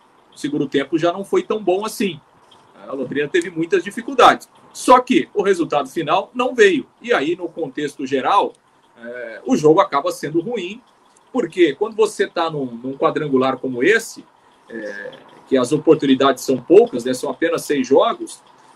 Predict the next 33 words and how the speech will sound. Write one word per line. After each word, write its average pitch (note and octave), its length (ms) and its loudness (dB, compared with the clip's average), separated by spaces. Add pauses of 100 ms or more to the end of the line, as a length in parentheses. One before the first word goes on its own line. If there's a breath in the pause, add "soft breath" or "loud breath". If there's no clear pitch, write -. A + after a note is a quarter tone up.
qualquer F4 280 2
vacilo G3+ 400 0
como E3+ 240 -6
esse G3 220 -4
pode C4 240 -6
ser E4 120 -10
determinante, E4+ 760 -6 (240)
né? A3+ 300 -6 (520)
Então, E3+ 200 -4
assim, D3+ 480 -6
é, A#2+ 220 -4 (220)
é D#3 80 2
um, C4 280 0
o C#3 320 -4
Londrina E3+ 480 0 (120)
deixou A#3 680 4
de C4+ 120 -16
ganhar G3 280 -2
dois - 200 -10
pontos, - 500 -8 (380)
né? F3 240 -12 (320)
Deixou D#3+ 520 0
de C4 100 -8
ganhar G#3+ 260 0
dois A#3 220 -2
pontos. E3+ 400 -2 (420)
E, D4+ 80 2
obrigatoriamente, E3 1000 2
ele F3+ 160 2
vai D#3+ 140 2
ter D#3 160 -6
que E3 100 -10
buscar D#3+ 580 0